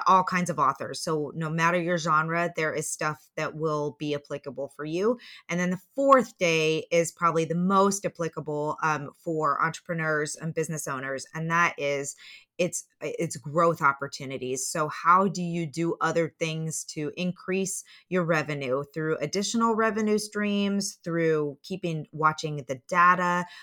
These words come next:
Um, Lane Booth of the Booth Project is gonna come in and, and talk about,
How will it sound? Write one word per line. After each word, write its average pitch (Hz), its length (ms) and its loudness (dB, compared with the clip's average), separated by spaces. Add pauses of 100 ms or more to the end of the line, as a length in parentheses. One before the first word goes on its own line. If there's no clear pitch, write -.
(140)
Um, 151 180 -4
Lane 165 340 0
Booth 175 300 0
of 156 100 0
the 143 60 -4
Booth 165 300 -2
Project 165 460 0
is 139 100 -6
gonna 151 220 -8
come 160 260 -6
in 156 100 -2
and, 139 280 -6
and 139 260 -6
talk 151 300 -2
about, 151 420 4